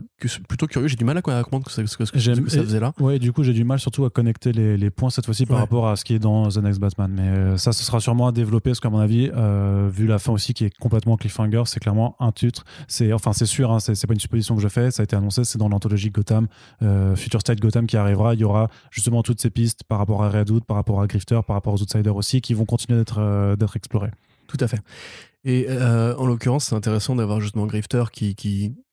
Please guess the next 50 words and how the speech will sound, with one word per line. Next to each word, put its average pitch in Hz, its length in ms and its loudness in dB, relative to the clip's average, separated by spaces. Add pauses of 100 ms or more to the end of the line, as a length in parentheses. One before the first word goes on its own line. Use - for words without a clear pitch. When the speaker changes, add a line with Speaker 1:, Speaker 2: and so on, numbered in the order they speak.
Speaker 1:
dans, 120 240 0
dans 123 180 -2
ces 123 140 -2
deux 123 160 0
numéros-là, 117 480 0
je 127 40 0
me 120 60 2
demande 147 220 -2
si - 100 -6
Rosenberg 107 380 -2
a - 20 -2
pas 104 140 0
justement 104 400 -2
essayé 107 260 -2
de - 40 -6
chercher - 340 -4
à 113 40 -2
retrouver 110 360 -4
un 110 80 0
petit 107 140 -4
peu 120 200 0 (640)
l'essence 120 400 0
des 113 100 2
bonnes 120 220 0
séries 110 240 -2
Wildstorm, 107 540 -2 (100)
tu 123 100 -8
vois, 110 100 0
justement, 110 380 -2
où 107 80 -2
t'as - 160 -6
en 117 140 0
fait 117 180 -4
ces - 60 -8
Speaker 2:
Ouais. 107 100 -6
Speaker 1:
personnages 110 320 2
qui 113 80 -6
sont 101 160 -6
un 101 60 -4
peu 101 100 -4
moralement 104 440 0
ambigus, 104 400 -2
qui - 100 -8
aiment 98 80 -2
bien 101 140 -2
dégainer, 101 520 0
qui 104 140 -6
aiment 104 80 -4
bien 104 100 0
l'action. 120 460 -2